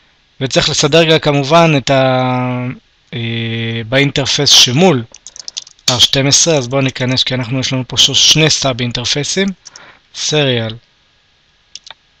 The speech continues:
אפס שלש אפס נקודה שתיים,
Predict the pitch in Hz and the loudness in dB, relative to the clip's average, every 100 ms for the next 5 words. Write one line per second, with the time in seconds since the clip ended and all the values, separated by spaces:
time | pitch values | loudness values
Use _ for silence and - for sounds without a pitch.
0 | - - _ - 147 - 127 - - - | -20 -20 _ -8 -6 -4 -6 -8 -4 -2
1 | 151 135 - 123 - 120 - 127 123 117 | 0 -2 -6 -6 -8 -8 -10 -8 -6 -4
2 | - - - 131 160 196 | 0 0 0 0 2 0